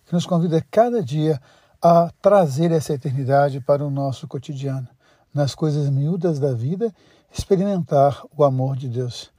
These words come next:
E o Evangelho nos mostra Jesus se manifestando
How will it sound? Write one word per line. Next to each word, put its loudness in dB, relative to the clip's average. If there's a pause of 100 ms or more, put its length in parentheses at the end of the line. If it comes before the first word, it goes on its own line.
(500)
E -4
o 4
Evangelho 2
nos -2
mostra 0
Jesus -4
se -6
manifestando -4